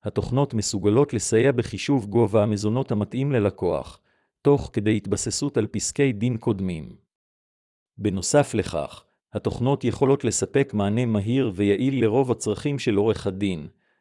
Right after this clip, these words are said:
דבר שהופך את העבודה שלו לנינוחה, מהירה ויעילה יותר. למשל, חלק מהתוכנות מסוגלות לסייע בהכנת מסמכים משפטיים שיועלו למערכת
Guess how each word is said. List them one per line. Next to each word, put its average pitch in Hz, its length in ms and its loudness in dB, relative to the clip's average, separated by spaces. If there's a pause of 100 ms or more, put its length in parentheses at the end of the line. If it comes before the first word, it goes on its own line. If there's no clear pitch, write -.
דבר 95 320 0
שהופך 113 480 -2
את 113 100 -6
העבודה 107 420 4
שלו 113 280 2
לנינוחה, 104 680 0 (400)
מהירה 104 460 0
ויעילה 110 480 2
יותר. 62 460 -6 (1120)
למשל, 95 640 -4 (380)
חלק 143 300 0
מהתוכנות 104 580 -2
מסוגלות 104 580 0
לסייע 107 440 2
בהכנת 110 500 -2
מסמכים 123 560 -4
משפטיים 117 580 -4
שיועלו 110 440 2
למערכת 107 680 -2